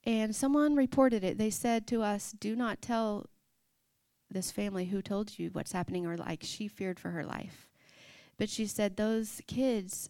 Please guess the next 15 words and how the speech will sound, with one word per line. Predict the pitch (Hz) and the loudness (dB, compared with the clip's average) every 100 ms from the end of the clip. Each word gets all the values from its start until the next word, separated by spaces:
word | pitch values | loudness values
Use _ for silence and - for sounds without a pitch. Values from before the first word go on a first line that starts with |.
| - | -2
are | 202 | 0
in | 190 180 | 0 -2
danger, | 170 185 247 233 175 196 262 _ _ _ _ _ - | -4 -2 -2 -2 -2 -2 -4 _ _ _ _ _ -6
and | 196 196 196 196 190 | -4 -2 -4 -4 -2
they're | 214 | 0
not, | 262 269 - | 2 0 -2
those | 233 - | -4 -2
people | 285 240 | -4 -2
aren't | 208 196 | -4 -6
allowed | 185 180 226 202 196 _ _ _ _ - | -6 -4 -4 -4 -8 _ _ _ _ -12
to | - 190 | -8 -6
adopt | 190 185 - | -6 -8 -10
them. | - 190 196 _ _ _ _ - | -12 -12 -14 _ _ _ _ -6
Would | 214 233 | -4 -2
you, | 254 | -4